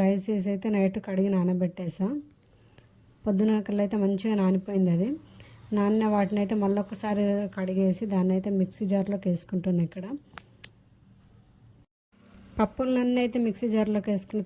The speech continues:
తర్వాత అందులో అయితే కొంచెం పచ్చిమిరపకాయ, అల్లము, ఉల్లిపాయ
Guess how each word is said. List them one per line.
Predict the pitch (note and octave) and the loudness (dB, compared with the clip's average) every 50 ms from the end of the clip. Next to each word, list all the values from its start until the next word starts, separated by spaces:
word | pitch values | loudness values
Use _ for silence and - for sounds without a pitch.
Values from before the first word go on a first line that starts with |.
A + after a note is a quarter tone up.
| - | -2
తర్వాత | G#3 G3 F#3+ F#3+ G3 G3+ | 0 0 0 0 0 0
అందులో | F#3+ F#3 F#3 F3 F3 F3+ | 0 2 2 0 0 -2
అయితే | F#3 F3+ - C#4 E4 E4+ - - - - - - - - | -2 -2 -2 -4 -4 -6 -8 -20 -20 -20 -20 -20 -20 -6
కొంచెం | - A3+ G#3 G3 A#3 G3+ F#3+ | -4 -4 0 0 0 0 0
పచ్చిమిరపకాయ, | G#3+ G3+ G3 - G#3+ G#3+ G#3 G3 F#3 G3+ F#3+ G3 G3 F#3 F3+ F#3 F#3 F#3+ G3 C4 E4+ F#4+ - - - - | 0 -2 0 0 2 2 2 2 2 0 -2 2 2 2 4 4 4 2 0 -2 -8 -14 -20 -12 -4 0
అల్లము, | G3 G3 G3+ G3+ G3 F#3+ F#3+ F#3+ F#3+ G3 G#3 - - - - - - - - - - - G#3 | 2 2 4 4 4 4 6 6 4 2 0 -4 -14 -20 -20 -20 -20 -20 -20 -20 -6 -2 2
ఉల్లిపాయ | G3+ G3+ G3+ G3 A3 G#3 G3+ G3+ | 2 2 2 2 2 4 4 4